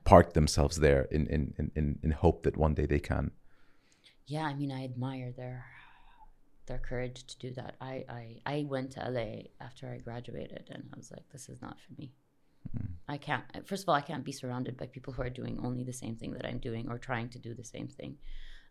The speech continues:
Speaker 2: Um, uh, and obviously the other reason was it's just too far away
Speaker 1: Mm.
Speaker 2: from everything that I know. Um,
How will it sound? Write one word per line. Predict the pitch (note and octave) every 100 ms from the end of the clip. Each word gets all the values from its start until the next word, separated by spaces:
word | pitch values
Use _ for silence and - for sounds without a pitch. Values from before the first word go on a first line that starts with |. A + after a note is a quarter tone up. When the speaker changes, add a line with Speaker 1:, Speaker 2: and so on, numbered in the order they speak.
| -
Speaker 2:
Um, | D3 C#3+ C#3 - -
uh, | C3+ -
and | C#3+
obviously | C3+ C3+ C3+
the | -
other | - C3
reason | C3+ - -
was | C#3+ C#3
it's | - - -
just | - -
too | -
far | - D3 C#3+
away | C3 C#3 B2 - - -
Speaker 1:
Mm. | - - -
Speaker 2:
from | C3+
everything | C#3 C#3+ C#3 C3
that | C3 -
I |
know. | B2+ C3 - - _ - - - -
Um, | - - - - -